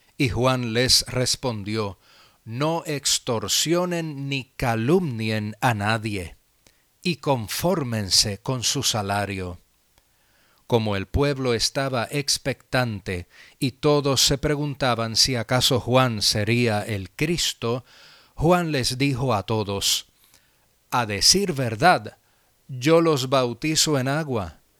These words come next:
pero después de mí viene uno que es más poderoso que yo y de quien no soy digno de desatar la correa de su calzado. Él los bautizará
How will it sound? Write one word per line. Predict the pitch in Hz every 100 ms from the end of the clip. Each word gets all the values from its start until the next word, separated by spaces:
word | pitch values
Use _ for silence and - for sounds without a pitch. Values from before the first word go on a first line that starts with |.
| _ _
pero | 143 123 110
después | 104 - - 180 165
de | 170 185
mí | 147 120
viene | 135 139 135 131
uno | 160 170 165 165
que | - 135 143
es | 135 -
más | - 120 139 147 143 - -
poderoso | - 131 113 101 101 120 143 - 139 123
que | 113 95
yo | 117 143 143 - - - -
y | -
de | 160 156
quien | - 156 143 143
no | 180 185
soy | - 165 165 165
digno | 143 117 160 147 123 120 120
de | 120
desatar | 117 147 - 127 - 135 135
la | 127 120
correa | - 110 85 120 170 151 113 113
de | 131 123
su | 117 147
calzado. | - 117 104 123 117 123 120 98 _ _ _ - - - - -
Él | 147 143 135
los | 131 123 123
bautizará | 135 135 - 131 151 135 120 104